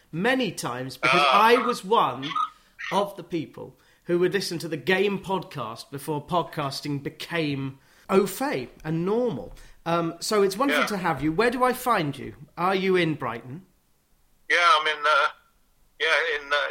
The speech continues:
Speaker 2: in, in my, my wife's study, actually, 'cause, uh, I'd be using the living room normally, but, um, the, the, the guy across the road is, I think he's trying to bid for a place on Grand Designs. They, they've,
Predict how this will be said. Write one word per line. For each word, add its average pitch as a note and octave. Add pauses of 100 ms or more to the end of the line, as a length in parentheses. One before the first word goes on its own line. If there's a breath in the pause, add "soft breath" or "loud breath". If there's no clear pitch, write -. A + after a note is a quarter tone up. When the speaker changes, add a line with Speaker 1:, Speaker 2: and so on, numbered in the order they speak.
(280)
Speaker 2:
in, D3+
in D#3
my, D3+
my C#3+
wife's D3+
study, C#3
actually, A#2
'cause, B2
uh, B2 (480)
I'd C3
be C#3+
using D3
the C#3
living B2
room A2+
normally, A#2
but, -
um, A#2+ (600)
the, -
the, D3+
the D#3
guy D3
across D3
the D3
road C3+
is, B2
I D3+
think -
he's - (240)
trying D3
to C3+ (320 loud breath)
bid D3
for -
a B2
place C3
on C3+
Grand C3
Designs. A#2+
They, B2+
they've, C3